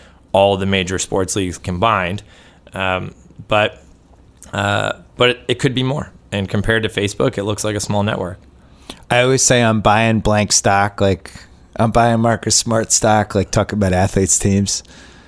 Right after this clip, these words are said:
Speaker 2: Uh, I'm not literally buying Twitter stock, but I, I wouldn't rule out Twitter yet.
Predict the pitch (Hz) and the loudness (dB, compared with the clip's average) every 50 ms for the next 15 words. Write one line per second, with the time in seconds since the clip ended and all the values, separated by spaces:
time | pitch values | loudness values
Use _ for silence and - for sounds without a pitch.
0 | - - - - - 87 85 - - 127 135 156 190 208 - 127 131 127 131 143 | -20 -20 -10 -6 -4 -2 -2 0 0 0 2 2 2 0 0 0 0 2 2 2
1 | 147 160 160 147 156 151 156 160 156 - 165 160 156 151 - - 170 170 160 175 | 2 2 4 4 4 4 4 2 0 0 0 2 2 2 2 0 0 0 0 -2
2 | - - - 135 120 - - - - - 120 131 98 - - - - - - - | -2 -2 0 0 0 -2 -4 -6 -4 -2 -2 -2 -4 -6 -12 -20 -20 -20 -20 -6
3 | - 123 127 131 151 156 147 127 117 110 104 95 95 90 85 - - 101 87 82 | -2 0 0 2 0 0 0 2 2 2 2 2 2 0 0 0 -2 0 0 0
4 | 82 80 78 71 - | 0 0 -2 -4 -6